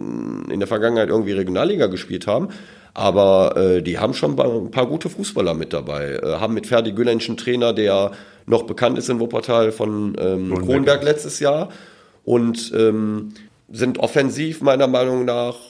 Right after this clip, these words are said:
Speaker 1: äh, eine Mannschaft, die dem W S V auch wehtun kann. Da muss der W S V höllisch aufpassen.
Speaker 2: Viele,
Speaker 1: Also
Speaker 2: die schon mal in Wuppertaler Vereinen gespielt haben.
Speaker 1: Also Bonano hat mal in Ronsdorf gespielt, sehr guter Fußballer. Äh, die haben, äh, Klo-, äh,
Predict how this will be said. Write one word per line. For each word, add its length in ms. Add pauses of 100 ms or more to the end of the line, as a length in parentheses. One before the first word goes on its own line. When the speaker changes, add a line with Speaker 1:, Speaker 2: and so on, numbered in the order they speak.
(140)
Speaker 1:
äh, 420
eine 160
Mannschaft, 500
die 100
dem 160
W 40
S 120
V 100
auch 240
wehtun 300
kann. 180
Da 80
muss 160
der 120
W 60
S 140
V 360
höllisch 280
aufpassen. 440
Speaker 2:
Viele, 180
Speaker 1:
Also 120
Speaker 2:
die 160
schon 160
mal 180
in 80
Wuppertaler 560
Vereinen 400
gespielt 480
haben. 140
Speaker 1:
Also 200
Bonano 720
hat 120
mal 120
in 80
Ronsdorf 400
gespielt, 340
sehr 140
guter 240
Fußballer. 1300
Äh, 20
die 140
haben, 440
äh, 320
Klo-, 360
äh, 200